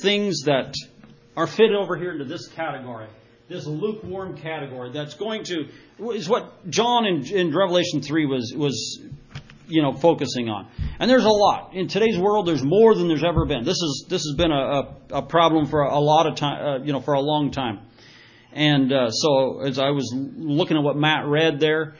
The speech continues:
you know, I could relate to it. And I thought, "I'm just gonna open this up and I'm going to share that with you." And, uh, it's,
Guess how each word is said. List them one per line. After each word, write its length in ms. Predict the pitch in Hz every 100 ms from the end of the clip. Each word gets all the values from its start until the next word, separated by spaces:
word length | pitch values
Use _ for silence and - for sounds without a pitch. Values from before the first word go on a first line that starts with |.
| -
you 80 | -
know, 80 | 202
I 60 | 196
could 120 | 175
relate 360 | 185 165 139 -
to 120 | 113
it. 120 | - - - -
And 400 | - 139 139 127
I 60 | 127
thought, 240 | 131 117
"I'm 120 | 151 165
just 180 | 147
gonna 420 | 165 147 117 - - -
open 320 | 185 196 190
this 200 | 180 160
up 240 | 175 175 139
and 100 | 127
I'm 140 | 151
going 240 | 151 147
to 140 | 127 127
share 300 | - 175 160
that 200 | 147 139
with 180 | 139 135
you." 340 | 143 143 143 - - - -
And, 480 | 127 127 120 113
uh, 220 | 120 104 101
it's, 540 | 131 117 - - -